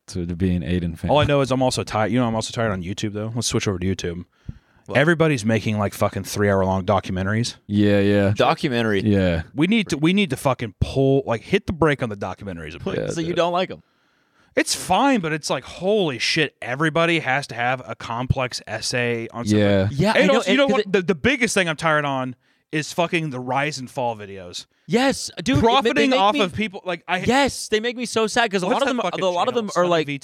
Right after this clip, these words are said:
Speaker 1: Yeah,
Speaker 3: Yes, okay,
Speaker 1: Sunny
Speaker 3: so the
Speaker 1: V two.
Speaker 3: one, the one that specifically
Speaker 2: Boogie
Speaker 3: that I'm talking about
Speaker 2: two nine eight eight was a person that at a, at a time was at his peak.
Speaker 3: Dude, the one
Speaker 2: But
Speaker 3: that I
Speaker 2: then it's
Speaker 3: hate
Speaker 2: like
Speaker 3: from him is the L M F A O one because it's like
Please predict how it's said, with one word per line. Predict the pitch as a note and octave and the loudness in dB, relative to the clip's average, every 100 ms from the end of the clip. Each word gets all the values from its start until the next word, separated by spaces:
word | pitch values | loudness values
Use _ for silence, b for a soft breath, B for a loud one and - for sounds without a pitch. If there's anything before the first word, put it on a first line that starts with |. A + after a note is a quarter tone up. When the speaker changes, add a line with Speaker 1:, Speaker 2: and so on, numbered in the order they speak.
| C3+ | -10
Speaker 1:
Yeah, | C#3+ E3 | -8 2
Speaker 3:
Yes, | A#2+ A2+ G#2 | 4 4 2
okay, | F3 D#3+ | 0 2
Speaker 1:
Sunny | G#2+ | 2
Speaker 3:
so | |
the | G2+ | 2
Speaker 1:
V | |
two. | - | 2
Speaker 3:
one, | F#3 D#3+ | 0 0
the | |
one | D#3 E3+ | 0 2
that | F3 - - - | 0 0 -8 -16
specifically | - A#3+ - D#4 | -2 2 4 4
Speaker 2:
Boogie | D#3 | 4
Speaker 3:
that | |
I'm | |
talking | C#3+ A#3 | 2 4
about | - G3 | 4 4
Speaker 2:
two | F#3+ | 4
nine | |
eight | F3 E3 | 2 4
eight | E3+ E3+ | 2 0
was | D3 D3 | -4 -6
a | C3+ | -8
person | - D#3 D3+ - D#3+ | -4 0 0 -2 -4
that | C#3+ C3 - F3 _ | -4 -6 -14 -20 _
at | F3 F#3 | -4 0
a, | F#3+ F3 D#3+ | 0 0 0
at | D#3+ | 0
a | D#3 | 0
time | D#3+ F#3+ A3+ | 0 0 2
was | F#3+ E3+ | 0 0
at | F#3+ | 2
his | D#3+ - | 0 -2
peak. | - D#3 B2+ - - | -4 -2 -2 -6 -8
Speaker 3:
Dude, | D3+ C#3+ | -4 0
the | C3+ | 2
one | C#3+ | 2
Speaker 2:
But | F#3 | 4
Speaker 3:
that | |
I | F3+ | 2
Speaker 2:
then | |
it's | D3+ | 2
Speaker 3:
hate | C#3+ C3+ | 0 0
Speaker 2:
like | E3 C#3+ | -2 -2
Speaker 3:
from | C3 | -6
him | A#2+ B2 A#2 | -4 -4 -4
is | A2+ | -6
the | G2+ A2+ | -4 -4
L | A#2 C3 | 0 0
M | C3 | 2
F | A#2+ | 0
A | A2 F#2+ | 0 0
O | F#2+ | 0
one | E2+ C#2+ E2 | -4 -12 -10
because | A2+ C3+ | -4 -2
it's | C3 - | -2 2
like | B2 A2 | 2 0